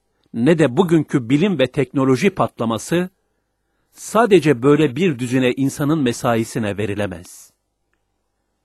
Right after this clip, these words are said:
Verilirse, tenasüb-ü illiyet prensibi açısından izah edemeyeceğimiz problemlerle karşılaşırız.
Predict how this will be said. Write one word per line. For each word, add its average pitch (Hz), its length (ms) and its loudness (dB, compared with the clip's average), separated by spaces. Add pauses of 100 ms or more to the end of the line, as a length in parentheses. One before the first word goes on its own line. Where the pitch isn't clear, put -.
(480)
Verilirse, 185 800 4 (420)
tenasüb-ü 185 600 2
illiyet 160 500 2
prensibi 156 400 2
açısından 151 760 0 (360)
izah 160 380 2
edemeyeceğimiz 139 800 2
problemlerle 123 640 2
karşılaşırız. 101 1040 -8